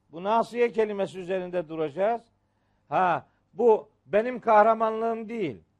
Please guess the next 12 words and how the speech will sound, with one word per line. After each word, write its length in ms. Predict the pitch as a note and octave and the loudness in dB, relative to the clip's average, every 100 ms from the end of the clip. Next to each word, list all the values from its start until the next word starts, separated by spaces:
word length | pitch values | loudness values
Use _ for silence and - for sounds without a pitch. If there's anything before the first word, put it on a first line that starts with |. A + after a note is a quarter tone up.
| _ _ _ _ | _ _ _ _
Bunu 380 | A#3 C4 C4 - | -4 0 -2 -2
iki 300 | G#3+ D4 B3+ | -10 -12 -8
tıp 300 | C#4+ A#3 - | -10 -8 0
doktorundan 640 | A3 G#3 A3 G#3+ G#3+ A3 | 0 2 0 0 0 0
öğrendim. 640 | G3+ E3+ E3 F3+ A#3+ B3 | 2 2 2 -2 -10 -10
Onların 420 | F3 G3 F#3+ G#3+ G#3 | -8 -2 -2 -2 -2
adını 380 | F3+ F#3+ A3+ | -4 -4 -4
da 80 | A3+ | -2
haftaya 420 | F#3+ D#3 G3 A3+ | -2 -2 -2 -2
burada 240 | G3 F3+ G#3 | -4 -6 -6
zikredeceğim 720 | E3+ D3 D3 C3 A#2+ B2+ A#2+ | -6 -8 -8 -8 -8 -8 -8
inşallah. 600 | A#2 C3+ B2 A#2+ E3+ | -16 -6 -6 -4 -6